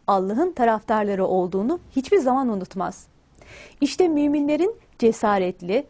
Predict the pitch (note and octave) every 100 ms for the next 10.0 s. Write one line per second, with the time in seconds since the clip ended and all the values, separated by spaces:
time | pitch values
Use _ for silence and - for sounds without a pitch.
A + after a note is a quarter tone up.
0 | _ - - G#3+ G3 F3+ E3+ A3 D#4 _
1 | - G3 A3 - F3+ B3 - - G3 F#3
2 | G#3 G#3 D#4 E4+ C4 G#3 G#3 G#3 G3+ G3+
3 | G3 - G#3 G3 F#3+ F#3 F3+ F3 G#3+ F4
4 | - - - F#3+ G3+ G#3+ A3 B3 C#4 D4+
5 | - A3 G#3 B3 D4 A#3+ F#3 E3 - -
6 | - A3 C#4 D4 G#3+ F#3 - F3+ F3 F#3
7 | A3 - D#4+ B3+ F#3+ F#3 F3+ - F3 -
8 | - _ D#4 D#4 - A#3 F#3+ F#3 F#3+ B3
9 | C#4 A#3+ F#3+ E3+ E3 E3+ - F3+ F3 C#4